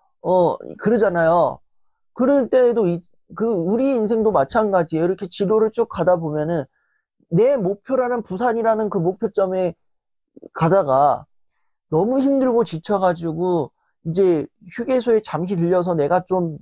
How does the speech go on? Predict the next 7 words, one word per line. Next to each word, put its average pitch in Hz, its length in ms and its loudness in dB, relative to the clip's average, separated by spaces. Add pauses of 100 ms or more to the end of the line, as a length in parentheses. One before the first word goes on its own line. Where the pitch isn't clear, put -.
(100)
쉬기도 220 920 -2
하고 185 380 4
이럴 220 280 2 (680)
때도 226 320 0 (120)
이-, 208 300 -2
이-, 107 260 -6
있듯이 190 600 0